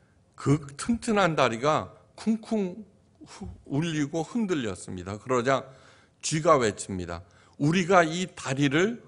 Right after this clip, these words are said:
흔들었다고." 그것이 하나님께서 우리에게 주시기를 원하는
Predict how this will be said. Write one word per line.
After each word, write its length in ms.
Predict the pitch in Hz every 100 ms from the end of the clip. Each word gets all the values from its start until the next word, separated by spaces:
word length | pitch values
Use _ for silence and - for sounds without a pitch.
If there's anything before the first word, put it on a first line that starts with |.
| -
흔들었다고." 880 | - 226 175 110 87 - 87 - 90 _ _ _ _ _ _ _ _ _ _ _ _ _ _ _ _ _ _ _ _ _ _ _ _ _ _ _ _ _ _ _ _ _
그것이 840 | - 170 220 214 214 247 277 - _ _ -
하나님께서 840 | - 277 262 220 196 - 160 202
우리에게 600 | 151 147 175 160 143 170
주시기를 600 | - 208 202 208 175 160
원하는 640 | 160 127 110 107 120 175